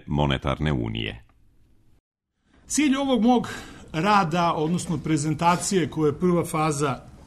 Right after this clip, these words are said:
Speaker 2: rada, je zasnovan na jednoj činjenici koja je nesporna, a to je da je nova država, ma kako je mi zvali, od samog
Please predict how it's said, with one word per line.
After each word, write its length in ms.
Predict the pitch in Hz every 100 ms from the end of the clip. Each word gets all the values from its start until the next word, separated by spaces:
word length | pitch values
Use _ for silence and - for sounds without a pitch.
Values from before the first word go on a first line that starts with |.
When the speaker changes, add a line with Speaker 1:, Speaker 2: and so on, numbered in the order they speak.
| -
Speaker 2:
rada, 600 | 131 113 113 110 - 320 - - - - - -
je 360 | 147 190 233 233 - - - - - -
zasnovan 560 | - 262 262 311 262 226
na 80 |
jednoj 420 | 214 240 247 247 220
činjenici 640 | - 240 233 190 180 - 180
koja 180 | 180 180
je 40 |
nesporna, 680 | 175 185 - 156 147 127 127
a 40 |
to 220 | 123 - 247
je 80 |
da 140 | 185 196
je 100 | 180
nova 320 | 190 233 185
država, 600 | 147 143 120 165 208 226
ma 180 | 180 180
kako 440 | 175 170 165 160
je 80 | 143
mi 180 | 143 139
zvali, 500 | 113 113 110 160 247 - -
od 140 | 143
samog 360 | - 202 247 240